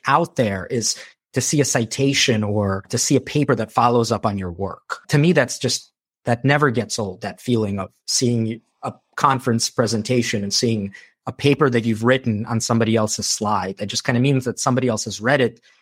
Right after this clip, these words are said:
internalized it, and has been, has been doing something with it. So on the longer term, I, I, I'd really like to have an impact as far as kind of my, my, uh, my research affecting policy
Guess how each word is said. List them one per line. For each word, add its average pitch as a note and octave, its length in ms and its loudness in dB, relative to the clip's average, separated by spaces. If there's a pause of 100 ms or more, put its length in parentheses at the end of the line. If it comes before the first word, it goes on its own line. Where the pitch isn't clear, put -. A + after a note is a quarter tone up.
(160)
internalized C#3+ 760 2
it, G#2+ 200 -8
and B2+ 120 -2
has A2+ 160 -4
been, C3 320 -4
has A2+ 100 -10
been B2 200 -2
doing C#3+ 260 0
something G#2 340 -4
with G#2 220 -8
it. D#2 120 -14 (440)
So C3+ 480 2 (120)
on F#3+ 180 4
the F#3 80 4
longer F3 440 4
term, B2 340 2
I, A#2 200 -2 (140)
I, C3 200 -2 (460)
I'd C3 160 0
really F#3+ 220 4
like C#3+ 240 0
to C3+ 80 0
have B2 160 2
an A#2+ 80 0
impact C#3+ 460 -2
as A2 120 -6
far A#2 180 0
as A2 120 -2
kind A#2+ 180 0
of A2 60 0
my, A2 360 -4
my, G#2+ 380 -2 (320)
uh, A2 180 0
my A2+ 120 4
research C3 760 0 (100)
affecting A#2+ 460 -2
policy C3+ 960 2